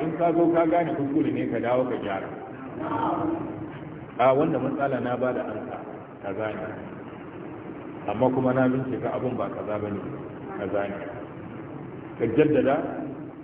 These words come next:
fatawarka. Wanda baka sani ba, ka ce, "Wallahu a'lam." قالوا سبحانك لا علم لنا إلا ما علمتنا. التعالم ba ya da kyawu.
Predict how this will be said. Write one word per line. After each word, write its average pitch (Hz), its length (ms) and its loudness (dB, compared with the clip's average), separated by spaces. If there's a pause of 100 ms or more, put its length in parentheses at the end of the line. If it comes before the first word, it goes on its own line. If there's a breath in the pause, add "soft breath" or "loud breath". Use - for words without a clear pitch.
(120)
fatawarka. 104 480 -4 (100)
Wanda 170 220 6
baka 139 240 4
sani 170 240 2
ba, 175 340 2
ka 143 80 -2
ce, 170 120 0
"Wallahu 113 400 0
a'lam." - 320 -8 (1120)
قالوا 123 280 6 (120)
سبحانك 127 480 2
لا 135 100 6 (140)
علم 135 160 2
لنا 139 300 6 (1080)
إلا 131 320 2
ما 98 80 2
علمتنا. 101 600 -2 (200)
التعالم 165 560 6
ba 151 80 8
ya 127 160 2
da 107 80 0
kyawu. 95 320 -2